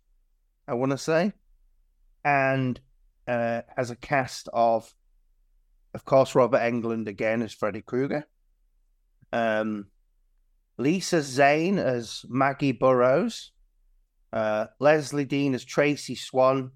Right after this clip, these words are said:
Sean Greenblatt as John Doe, Breckin Meyer as Spencer Lewis, Ricky Dean Logan as Carlos, and Yaphet Kotto as Doc.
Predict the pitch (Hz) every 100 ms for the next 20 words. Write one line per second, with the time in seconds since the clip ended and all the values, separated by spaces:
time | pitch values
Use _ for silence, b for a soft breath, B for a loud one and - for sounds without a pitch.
0 | _ _ _ _ _ _ - - 160 165
1 | 220 160 117 _ _ _ _ _ _ _
2 | _ - 131 185 151 117 139 127 104 -
3 | 117 120 113 113 117 160 - _ _ _
4 | _ _ _ _ _ _ - 156 - 143
5 | 123 131 143 160 202 214 - - 110 -
6 | - - - - _ - 131 113 117 110
7 | 127 165 - - _ _ _ _ _ _
8 | _ _ _ - 131 160 - 151 147 143
9 | 135 135 135 139 131 113 - - 139 135
10 | 131 131 - - _ _ _ - 107 110
11 | 139 139 143 - - 139 131 - 123 120
12 | - 117 113 110 98 92 _ - 135 101
13 | - _